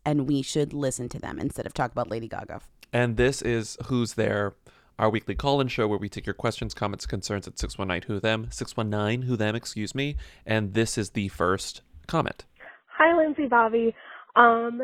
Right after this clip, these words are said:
Speaker 3: so I work for the Girl Scouts, and I actually work specifically in the cookie selling department.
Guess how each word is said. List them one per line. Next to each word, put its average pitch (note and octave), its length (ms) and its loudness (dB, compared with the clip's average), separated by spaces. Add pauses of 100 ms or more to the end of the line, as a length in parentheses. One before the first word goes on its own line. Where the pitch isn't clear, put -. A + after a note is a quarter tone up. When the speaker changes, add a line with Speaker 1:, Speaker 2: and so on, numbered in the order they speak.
(240)
Speaker 3:
so C4+ 80 0
I B3+ 220 4
work F#4 260 -6 (180)
for A#3+ 240 -8
the D4+ 80 4
Girl A3 180 -6
Scouts, A3+ 260 -4 (100)
and A3 80 -4
I G#3+ 40 0
actually G#3+ 300 -2
work A#3+ 240 -4 (200)
specifically A#3+ 680 -2
in G#3 380 2 (200)
the G3+ 160 -12 (120)
cookie A#3+ 520 -4 (240)
selling C#4+ 380 6
department. D#4+ 400 4